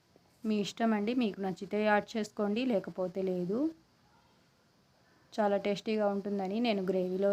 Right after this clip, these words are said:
యాడ్ చేస్తున్నానండి. చాలా బాగుంటుందండి కాజు వేసుకుంటే, లేకపోతే కాజు పేస్ట్నైనా యాడ్ చేసుకోండి. ఈ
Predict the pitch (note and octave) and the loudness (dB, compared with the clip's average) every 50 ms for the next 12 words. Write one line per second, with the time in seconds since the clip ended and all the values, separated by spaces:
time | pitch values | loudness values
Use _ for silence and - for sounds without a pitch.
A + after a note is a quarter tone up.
0 | G3+ G3 F#3+ F#3 F3+ - G#3 G3+ - - - G3+ G3 F#3+ F#3+ F#3+ F#3 F#3 F#3 G3 | 4 4 4 2 0 -4 -8 -8 -8 -8 -8 -8 -6 -6 -4 -4 -4 -2 -2 -4
1 | A3 G#3+ - A3 G3 F#3+ F3+ F3+ F#3 F#3 F3+ F#3+ G#3 G#3 - G3+ G3+ G3 F#3 F3+ | -4 -4 0 0 2 2 4 4 2 2 2 0 -2 -2 -2 -2 -2 -2 0 -2
2 | F#3 F#3+ - G3+ F#3+ F#3+ F3 F#3+ G3 G3 F#3+ F3+ F#3 - G3 F#3+ F#3 F3 A#3 C4+ | -4 -4 -2 -2 -2 -2 0 0 -2 -2 -2 -4 -6 -8 -8 -8 -6 -4 -4 -6
3 | C#4+ - _ - B3+ B3 B3 B3 - A#3+ B3 A#3+ A#3+ B3 - - A3 G#3 G3+ G3+ | -6 -6 _ -4 -2 -2 0 -2 -2 -2 -2 -2 -2 -2 -2 2 2 2 2 2
4 | A3+ A3 - - G3+ G#3 - - A#3 G#3 G#3 G#3 G#3+ G#3+ G3+ G3 F#3+ F3+ - - | -2 -2 -2 -2 -4 -4 -4 -4 -4 -4 -2 -2 -2 0 0 -2 -2 -4 -6 -10
5 | G3 F#3 - - - F#3+ F#3 F#3 F#3 G#3 B3+ D4+ D4+ - _ _ _ _ _ _ | -12 -12 -10 -6 -6 -4 -4 -4 -4 -2 -2 -2 -4 -6 _ _ _ _ _ _
6 | _ _ _ _ _ _ _ _ _ _ _ _ _ _ _ _ _ _ _ _ | _ _ _ _ _ _ _ _ _ _ _ _ _ _ _ _ _ _ _ _
7 | _ _ _ _ _ _ _ _ _ _ _ - A#3+ | _ _ _ _ _ _ _ _ _ _ _ -12 -10